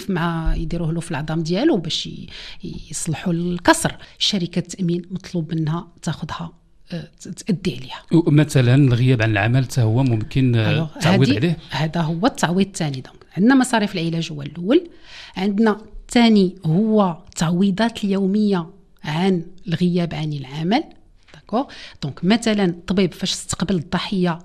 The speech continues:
Speaker 1: شاف بأنه، آه، هذاك الشخص ما يمكنلوش يستمر في العمل، دونك عطاه توقف عن العمل، اللي هذا التوقف ممكن يكون فيه تمديدات،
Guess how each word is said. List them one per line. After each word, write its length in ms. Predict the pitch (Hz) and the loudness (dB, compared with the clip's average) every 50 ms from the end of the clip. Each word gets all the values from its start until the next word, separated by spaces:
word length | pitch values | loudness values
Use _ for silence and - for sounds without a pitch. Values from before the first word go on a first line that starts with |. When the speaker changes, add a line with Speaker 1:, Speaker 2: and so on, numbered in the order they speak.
| - - | -16 -6
Speaker 1:
شاف 380 | - - - 214 185 180 - 185 | -2 0 2 2 2 0 0 -4
بأنه، 640 | 175 - - 180 175 175 175 175 160 156 175 175 165 - - - - - | -6 -4 0 0 2 2 4 4 4 4 2 2 0 -4 -12 -14 -12 -10
آه، 200 | 180 165 160 160 | -8 -6 -6 -6
هذاك 460 | 156 143 185 170 175 175 - - - - | -4 -6 -6 -6 -6 -10 -10 -12 -16 -8
الشخص 540 | - - - - - - - - - - - - - _ _ | -6 -4 -2 -2 -2 -2 -4 -6 -6 -8 -12 -16 -20 _ _
ما 80 | 185 170 | -6 -4
يمكنلوش 420 | 165 156 - 180 175 185 180 - | -4 -2 0 0 0 0 0 -2
يستمر 400 | 165 - - - - 160 156 156 | -4 -6 -4 0 0 2 2 0
في 120 | 156 - 180 | 0 0 0
العمل، 380 | 156 135 160 165 165 165 165 | 0 2 2 2 2 0 0
دونك 180 | 151 160 156 - | -2 -2 -4 -4
عطاه 240 | 147 - - 175 143 | -6 -2 -2 -2 -2
توقف 520 | - - 180 160 160 - - 185 - - | -2 -4 -6 -6 -6 -4 -4 -4 -4 -4
عن 120 | 147 156 156 - | -8 -8 -8 -8
العمل، 460 | 151 - - - 170 175 190 233 320 - - - - - - - - - - | -10 -10 -8 -8 -4 0 2 2 2 0 -4 -14 -16 -18 -18 -18 -14 -4 0
اللي 200 | 175 175 180 175 | 2 4 4 4
هذا 80 | 165 190 | 2 0
التوقف 580 | 190 - - 180 170 - - - 175 - - | -2 -2 -4 -4 -6 -4 -4 -6 -4 -2 0
ممكن 320 | 180 185 180 185 - 185 175 | 0 0 -2 -2 -2 -2 -2
يكون 240 | 170 - - 165 | -2 -2 -4 -6
فيه 180 | 160 - 180 139 | -4 -4 -6 -6
تمديدات، 680 | - - 175 175 170 156 170 175 160 180 247 - - | -6 -4 -2 -2 0 2 2 2 2 0 -2 -4 -6